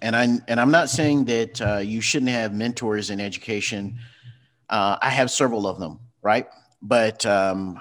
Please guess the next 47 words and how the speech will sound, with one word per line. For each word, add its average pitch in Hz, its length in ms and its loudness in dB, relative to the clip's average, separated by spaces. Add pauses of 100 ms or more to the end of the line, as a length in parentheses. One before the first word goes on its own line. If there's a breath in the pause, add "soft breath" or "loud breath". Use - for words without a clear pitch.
(160)
I 123 240 4
would 117 340 -2
be 110 380 -2
remiss 104 840 -2
if 117 200 -6
I 113 100 2
did 104 180 -6
not 107 220 -2
tell 113 140 -2
you 107 260 -4
that 98 340 -6
as 101 220 -6
many 123 240 2
mentors 117 580 -2
as 98 160 -6
I 98 120 0
have 107 320 0
that 104 120 -2
are 101 60 -4
in 98 100 -6
education, 110 720 -6 (480 loud breath)
I 101 80 -2
probably 113 440 0
have 101 220 0
more 107 260 -2
mentors 104 880 -4 (240)
that 98 360 -2
are 92 160 -2
not, 92 500 -4
that 98 120 -6
are 95 100 -6
in 95 160 -8
the 92 100 -6
world 92 300 -4
of 87 120 -10
business. 90 420 -6
'Cause 90 160 -6
again, 101 220 -4
remember, 95 320 -6
my 90 160 -4
bachelor's 90 480 -6
degree 87 260 -8
is 85 180 -8
in 90 240 -6
economics 87 540 -8
and 87 120 -12
finance. 85 500 -8